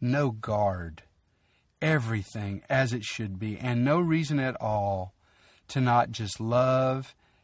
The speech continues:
and walk together in harmony with God. And yet, mankind turned against God. Not just Adam and Eve did. All of us have done this. We break fellowship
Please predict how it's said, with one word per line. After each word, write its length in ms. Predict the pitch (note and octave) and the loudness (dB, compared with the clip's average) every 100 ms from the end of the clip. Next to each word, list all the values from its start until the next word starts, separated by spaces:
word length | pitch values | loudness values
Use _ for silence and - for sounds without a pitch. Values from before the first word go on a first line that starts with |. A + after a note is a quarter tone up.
| _ - | _ -8
and 460 | A2 G#2 G#2 G2+ | -4 -2 -2 -6
walk 460 | - G2+ A2+ - - | -8 2 4 4 0
together 420 | - A2+ G#2+ G#2 | -8 -4 -4 -4
in 60 | G#2 | -4
harmony 460 | G2 G2+ G2 G2 | -4 -4 -2 -4
with 240 | F#2+ G2 - | -6 -8 -10
God. 340 | F2 F2 F2 G#2 | -8 -8 -8 -8
And 280 | G#2 F#2 | -8 -6
yet, 380 | G2 G#2 F#2 F#2+ _ _ _ _ _ - | -6 -4 -4 -6 _ _ _ _ _ -6
mankind 800 | G#2 A#2+ A#2+ - F#2 F2+ F2+ F2+ _ _ _ _ _ _ | -2 0 -2 -2 -4 -4 -6 -12 _ _ _ _ _ _
turned 240 | - A#2+ G2+ | -6 -4 -2
against 340 | G2 F#2+ - | -4 -8 -8
God. 240 | - F2+ G2 | -8 -8 2
Not 220 | F#3+ A3+ | 4 4
just 220 | E3+ D#3+ | 2 0
Adam 300 | C3 C3+ B2 | 2 4 4
and 100 | A2+ | 0
Eve 280 | A2 G#2+ F#2+ | -2 -4 -6
did. 360 | F2+ F#2 G2+ - - | -10 -10 -12 -12 4
All 240 | C3 A2 | 4 4
of 140 | F#2+ | -2
us 220 | F2+ G#2 - | -8 -10 -10
have 200 | G2+ F#2 | -10 -8
done 240 | F#2+ F#2 E2+ | -8 -8 -8
this. 220 | - - - _ _ _ _ _ | -12 -16 -18 _ _ _ _ _
We 340 | G#2 G#2+ G#2 - A2 G#2 | -6 -2 -2 -4 -10 -8
break 380 | B2 C3+ D3+ - | 2 4 2 0
fellowship 580 | - B2+ A#2 - G#2+ | 0 2 2 -2 -8